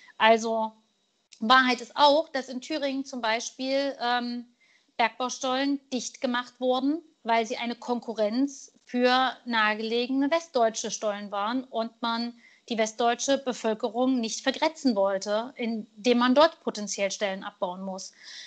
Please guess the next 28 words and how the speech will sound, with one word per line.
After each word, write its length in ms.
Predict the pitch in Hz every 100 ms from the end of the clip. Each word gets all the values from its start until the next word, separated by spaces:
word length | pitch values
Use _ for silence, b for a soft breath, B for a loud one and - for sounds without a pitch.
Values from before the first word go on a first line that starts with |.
| B -
Also 240 | 220 226
das 180 | 240 233
sind 180 | 254 -
auch 260 | 349 359 -
alles 480 | 262 277 302 - _ -
Teile 460 | - 233 269 302
ein 180 | 240 247
und 140 | 262 254
derselben 380 | 233 233 233
Wahrheit. 520 | 277 320 214 202 190 - _ _ _ _ _ -
Und 320 | 254 233 233 _
da 140 | 247 233
ist 200 | 262 -
einfach 360 | 254 254 247
mittlerweile 640 | 269 277 254 240 247 247
so 180 | 226 269
viel, 340 | 294 294 277 277 269 220
äh, 200 | 240 226
Gerüchteküche 760 | 220 233 339 - - 277 220 226
im 200 | 214 220
Umlauf, 560 | 220 220 214 214 277 311 b b b b
dass 180 | 233 226 -
ich 220 | 370 -
persönlich 640 | 311 254 285 294 214 196
mir 160 | 220 196
wirklich 360 | 294 320 285
wünschen 380 | 277 330 - 233
würde, 460 | 208 220 233 277